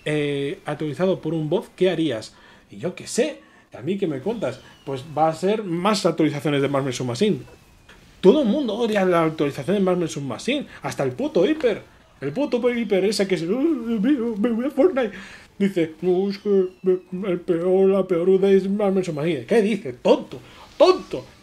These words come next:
Si es el mejor, es la mejor update que han hecho jamás. <laughs> No me peguéis, ¿eh?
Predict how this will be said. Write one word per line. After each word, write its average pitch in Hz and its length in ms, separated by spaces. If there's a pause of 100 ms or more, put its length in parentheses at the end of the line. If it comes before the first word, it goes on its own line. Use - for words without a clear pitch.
(180)
Si - 100
es 151 120
el 240 100
mejor, 185 480 (100)
es 170 80
la 208 80
mejor 196 320
update 180 300
que 170 100
han 160 80
hecho 196 240
jamás. 208 400 (800)
<laughs> - 1200
No 151 80
me 160 100
peguéis, 135 380
¿eh? 233 180